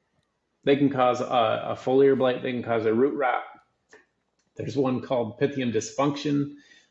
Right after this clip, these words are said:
that affects creeping bent grass more than anything on golf courses. But you mentioned perennial ryegrass, which can get absolutely crushed by Pythium blight. And this is one that you can, um, I've seen this on athletic fields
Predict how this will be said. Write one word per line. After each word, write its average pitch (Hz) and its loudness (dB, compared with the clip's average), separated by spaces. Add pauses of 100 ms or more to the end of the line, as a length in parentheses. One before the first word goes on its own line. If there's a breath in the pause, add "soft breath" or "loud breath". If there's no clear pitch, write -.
that 120 0
affects - -4
creeping 113 -6
bent 131 -6
grass 131 -4
more 127 -4
than 127 -2
anything 123 -6
on 107 -6
golf 117 -2
courses. 117 -4 (440 soft breath)
But 113 -2
you 156 6
mentioned 117 0
perennial 110 -4
ryegrass, 107 0 (220)
which - -8
can 110 -8
get 117 -2
absolutely 113 -6
crushed 113 -6
by 107 -6
Pythium 104 -10
blight. 104 -2 (480)
And 117 -2
this 147 2
is 170 0
one 131 2
that 117 -6
you 123 0
can, 107 -4 (540)
um, 113 -6 (120)
I've 120 0
seen 156 2
this 147 0
on 123 -6
athletic 120 -2
fields - -4